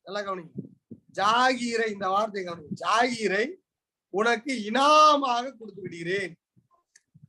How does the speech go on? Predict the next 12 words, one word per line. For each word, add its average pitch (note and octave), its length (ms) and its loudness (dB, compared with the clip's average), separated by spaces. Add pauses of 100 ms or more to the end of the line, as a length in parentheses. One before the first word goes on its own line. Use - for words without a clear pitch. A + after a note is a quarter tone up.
(600)
அப்படின்னு E3+ 400 -6
சொல்ற. - 180 -18 (120)
அதாவது G3+ 560 2 (720)
ஜாகீர் B3 540 0
என்பது A#3+ 360 -8 (300)
வீர B3+ 300 -2 (100)
தீர A#3+ 340 -4
செயல்கள் A3+ 480 -4
புரிகின்ற G#3 360 -6 (120)
படை A3 260 -2
தளபதிகள். G3 540 -2 (800)
இப்ப G3 140 -2